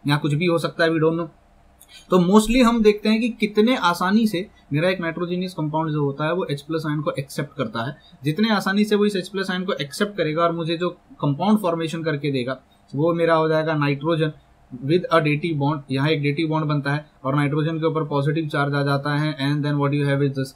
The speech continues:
R, R dash, R double dash। सीधे कोई R की जगह जरूरी नहीं हमेशा आर होगा, alkyl group हो सकता है या कोई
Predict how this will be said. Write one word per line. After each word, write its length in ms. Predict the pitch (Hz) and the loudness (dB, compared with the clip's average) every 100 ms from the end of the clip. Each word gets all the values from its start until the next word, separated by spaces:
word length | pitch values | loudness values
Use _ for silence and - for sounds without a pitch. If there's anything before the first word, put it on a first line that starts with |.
| 135 | 0
R, 200 | 147 160 151 - _ _ - - | 2 2 0 -10 _ _ -10 -2
R 200 | 135 135 135 | 2 2 2
dash, 340 | 135 139 139 - _ _ - | 2 0 -2 -8 _ _ -2
R 220 | 135 139 | 0 2
double 320 | 127 127 127 | 0 0 0
dash। 140 | 117 110 | -2 -2
सीधे 240 | 160 165 | -2 2
कोई 140 | 170 | 2
R 220 | 165 147 143 | 4 2 0
की 100 | 160 | 0
जगह 160 | 165 | 0
जरूरी 280 | 151 151 170 | 0 0 -2
नहीं 100 | 175 | -2
हमेशा 240 | 156 147 | -2 0
आर 160 | 143 151 | 2 2
होगा, 180 | 143 156 139 | 0 -2 -2
alkyl 280 | 139 151 | 0 0
group 200 | 151 151 | 0 -2
हो 80 | 147 | -2
सकता 320 | 147 143 147 | -4 -6 -4
है 100 | 151 | -2
या 100 | 156 | -4
कोई 240 | 147 160 | -2 -4